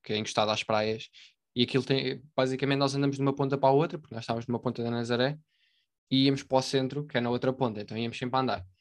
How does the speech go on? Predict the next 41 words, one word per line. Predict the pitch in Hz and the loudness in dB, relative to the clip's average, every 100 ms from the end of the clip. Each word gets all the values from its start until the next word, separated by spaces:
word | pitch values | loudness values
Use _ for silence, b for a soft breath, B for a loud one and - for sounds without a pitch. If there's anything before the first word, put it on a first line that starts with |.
| b b b b - | b b b b -2
E | 196 | 2
nós | 185 139 - | 4 2 0
tínhamos | - 135 127 | -2 0 0
ido | 131 113 | 0 -2
até, | - 113 107 | -2 -2 -2
hum, | 117 123 123 - _ | -2 0 -2 -6 _
à | 107 | -10
ponta | - 131 110 | -4 -4 -4
que | 110 | -6
conseguíamos | 117 110 113 113 113 135 | -6 -6 -4 -4 -4 -4
ir, | 180 - _ _ _ _ _ _ _ _ _ _ - | -6 -8 _ _ _ _ _ _ _ _ _ _ -6
e | 156 | -2
quando | 160 160 | 2 4
estávamos | 131 131 131 | 6 6 2
a | |
voltar | 131 135 139 | 2 2 2
para | 143 | 0
trás, | 143 160 - | 0 0 -2
sentávamos-nos | 127 117 113 117 123 120 | -4 -4 -4 -6 -6 -6
no | 143 | -6
banco, | - | -6
estávamos | 113 110 110 | -6 -8 -4
lá | 113 | -4
sentados | 113 113 120 143 139 | -4 -6 -2 -4 -4
a | - | -10
falar, | - 123 151 156 _ _ _ _ _ _ _ _ _ _ _ _ _ - | -2 2 2 -2 _ _ _ _ _ _ _ _ _ _ _ _ _ -6
e | 151 | 0
com | 170 | 2
isto | 175 - - | 0 -4 0
vem | 131 110 - _ _ _ - | 2 2 -2 _ _ _ -4
um | 151 | 0
gajo | 139 139 151 | 0 0 -2
atrás | 147 143 139 | 2 4 4
de | 131 | 2
nós | 123 139 | -2 0
com | 139 | 0
uma | 131 | 0
coluna | - 110 139 - _ _ - | 0 0 0 -4 _ _ 2
ao | 117 113 | 4 4
ombro, | 107 107 151 - _ _ _ _ _ _ _ _ | 2 -2 -6 -12 _ _ _ _ _ _ _ _
italiano, | 127 - 185 139 95 87 | -4 2 2 2 -2 -4